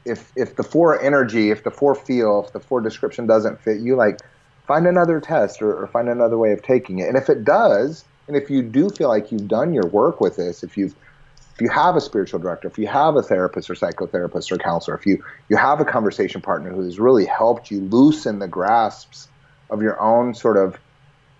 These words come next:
inner critic, your own sort of maladaptive coping techniques, your, your defense schemes, fabulous. Like, what happens is, as we grow,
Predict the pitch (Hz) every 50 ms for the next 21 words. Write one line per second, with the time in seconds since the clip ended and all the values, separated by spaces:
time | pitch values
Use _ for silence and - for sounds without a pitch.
0 | _ _ - 135 135 131 117 - - 139 123 110 90 - - - - 101 107 104
1 | - 95 117 117 120 123 123 120 117 113 117 _ _ _ _ _ - - 117 107
2 | 98 90 85 - _ _ _ _ _ _ _ _ _ _ _ _ _ - 110 110
3 | 113 123 131 135 127 113 107 113 123 123 - - 120 104 - - _ _ _ _
4 | - - - 131 135 131 - 127 110 104 98 - - - 98 - - 92 95 85
5 | 78 - - - - 101 98 95 90 - - - - _ _ 110 107 98 104 107
6 | - - - 143 139 147 143 - - - - - _ - - - - 113 104 95
7 | 90 87 87 87 85 - - _ _ _ _ _ _ _ _ _ _ - 98 104
8 | 127 143 143 104 90 87 85 - - - 98 95 95 - - - _ _ _ _
9 | _ _ _ _ _ _ 117 123 123 - - 143 151 180 180 170 143 107 101 95
10 | 98 95 95 92 92 - - - - _ _ _ _ _ _ _ _ _ - 123
11 | 135 143 143 113 104 104 95 90 92 101 104 107 123 147 135 98 87 90 92 -